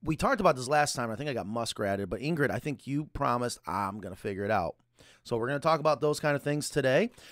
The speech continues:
Hopefully, too, folks. Um, boy, do we get punished for not being on every week. We had a little hiatus for, what, about four weeks, five weeks?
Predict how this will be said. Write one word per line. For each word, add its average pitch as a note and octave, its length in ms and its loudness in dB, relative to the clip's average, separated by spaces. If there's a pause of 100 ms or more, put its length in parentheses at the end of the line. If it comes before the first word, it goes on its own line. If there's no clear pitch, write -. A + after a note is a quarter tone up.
(160)
Hopefully, A3+ 680 2
too, C#3 300 -2
folks. G2+ 500 -4 (400)
Um, C3 360 4
boy, D#3 380 4
do A2+ 140 -8
we F3+ 180 0
get - 240 -4
punished B2+ 420 -2
for A#2 120 -2
not A2 200 -2
being A2 220 0
on G2+ 180 2
every F2+ 220 -4
week. D#2 320 -10
We C3 140 2
had D3 120 6
a C#3 60 4
little C3+ 220 2
hiatus A#2 480 2
for, A2 120 -4
what, F#2 200 -2
about F#2 200 -10
four C3 220 0
weeks, C3 260 -2
five A#2+ 280 4
weeks? B2 280 2